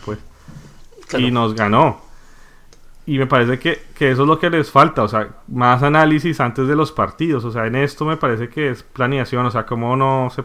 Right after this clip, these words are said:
Speaker 1: cómo se dejan ganar de un equipo de estos, ¿no? Eh,
Speaker 2: Claro.
Speaker 1: o sea, el River Plate, pues, no es el River Plate de, digamos, eh,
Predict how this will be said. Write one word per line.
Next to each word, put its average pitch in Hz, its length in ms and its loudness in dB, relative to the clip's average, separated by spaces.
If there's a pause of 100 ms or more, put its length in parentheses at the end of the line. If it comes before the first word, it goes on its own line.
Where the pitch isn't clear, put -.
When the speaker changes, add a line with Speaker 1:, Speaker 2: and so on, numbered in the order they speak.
(180)
Speaker 1:
cómo 135 240 -2
se 156 80 0
dejan 135 240 0
ganar 131 240 0
de 113 60 -8
un 113 40 -6
equipo 131 320 -6
de 104 60 -2
estos, 90 240 -10
¿no? 113 160 -12 (760)
Eh, 117 120 -8
Speaker 2:
Claro. 101 300 -6 (720)
Speaker 1:
o - 40 -20
sea, 120 220 -2
el 107 240 -4
River 110 300 -2
Plate, 123 200 -2 (240)
pues, 117 140 -8
no 113 160 -4
es 104 140 -2
el 113 100 -4
River 113 280 -2
Plate 113 260 -2
de, 107 520 -2
digamos, 101 840 -10
eh, - 180 -20